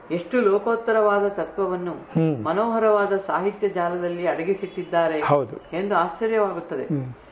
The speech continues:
Speaker 1: ಪ್ರತಿಯೊಬ್ಬನ ಒಳಗೂ ಸಾತ್ವಿಕ ಮನೋಭಾವವೇ ಕ್ಷೀರ ಸಮುದ್ರ,
Speaker 2: ಹ್ಮ್.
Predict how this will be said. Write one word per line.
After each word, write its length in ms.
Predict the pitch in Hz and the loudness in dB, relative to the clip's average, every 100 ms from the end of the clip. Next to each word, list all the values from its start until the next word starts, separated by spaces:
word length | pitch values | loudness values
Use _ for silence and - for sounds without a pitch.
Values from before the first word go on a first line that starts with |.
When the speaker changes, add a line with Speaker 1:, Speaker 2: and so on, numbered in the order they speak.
| - - | -20 -4
Speaker 1:
ಪ್ರತಿಯೊಬ್ಬನ 600 | 190 190 262 262 254 247 | -2 -2 0 0 0 -2
ಒಳಗೂ 640 | 226 170 190 208 151 - - - - | 0 0 2 2 0 -6 -16 -20 0
ಸಾತ್ವಿಕ 420 | 185 202 - 247 247 | 2 2 0 -2 0
ಮನೋಭಾವವೇ 760 | 165 190 190 180 185 190 208 | 0 0 0 2 2 4 0
ಕ್ಷೀರ 320 | - 180 196 | 0 -2 0
ಸಮುದ್ರ, 380 | 208 160 156 147 | -2 -6 -8 -6
Speaker 2:
ಹ್ಮ್. 400 | - 151 143 | 0 2 2